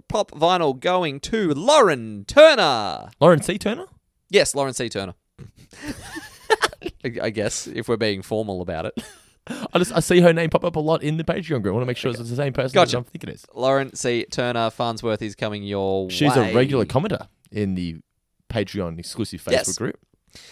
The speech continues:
Speaker 1: Um, as a, I mean, a lot of people are.
Speaker 2: Yeah,
Speaker 1: That's,
Speaker 2: it's
Speaker 1: which is
Speaker 2: fantastic. I
Speaker 1: excellent.
Speaker 2: love it. And apologies again, and, 'cause you did the live feed before we started.
Speaker 1: I did.
Speaker 2: And you
Speaker 1: You
Speaker 2: apologised to people 'cause we were being kinda quiet the last couple of weeks because I've been busy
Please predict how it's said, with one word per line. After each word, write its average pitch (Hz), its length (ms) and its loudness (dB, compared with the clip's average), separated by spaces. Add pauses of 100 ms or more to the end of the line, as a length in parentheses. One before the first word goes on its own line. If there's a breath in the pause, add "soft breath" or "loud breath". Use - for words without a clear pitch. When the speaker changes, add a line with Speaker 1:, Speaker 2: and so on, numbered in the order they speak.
(280 loud breath)
Speaker 1:
Um, 131 380 -2 (160)
as 311 120 -4
a, - 120 -6
I 240 140 -2
mean, 226 120 -4
a 170 40 -4
lot 220 140 -4
of 262 60 -8
people 90 260 -10
are. - 120 -20 (440)
Speaker 2:
Yeah, 240 260 2
Speaker 1:
That's, - 0 -
Speaker 2:
it's - 40 -20 (100)
Speaker 1:
which - 0 -
is - 140 -10
Speaker 2:
fantastic. 147 420 -2
I - 20 -2
Speaker 1:
excellent. 113 200 -4
Speaker 2:
love 101 120 0
it. - 120 -8 (260 soft breath)
And 151 100 0
apologies 143 400 0
again, 104 240 -2
and, 92 160 -4 (220)
'cause 135 120 0
you 170 60 0
did 139 140 -4
the 101 80 -2
live 98 220 0
feed - 360 -12
before 90 260 -8
we 80 80 -10
started. 104 360 -4
Speaker 1:
I - 20 4
did. 117 360 0
Speaker 2:
And 110 120 -4
you 110 60 4
Speaker 1:
You 107 60 4
Speaker 2:
apologised 131 380 0
to 104 60 -10
people 104 140 -4
'cause 95 160 -4
we 120 80 -4
were 120 80 -2
being 127 260 -4 (180)
kinda 120 200 -2
quiet 117 500 -2
the 92 80 -12
last 90 240 -8
couple 87 180 -10
of 82 60 -6
weeks 90 180 -4
because 101 220 -8
I've 104 80 -2
been 104 160 -4
busy 90 400 -4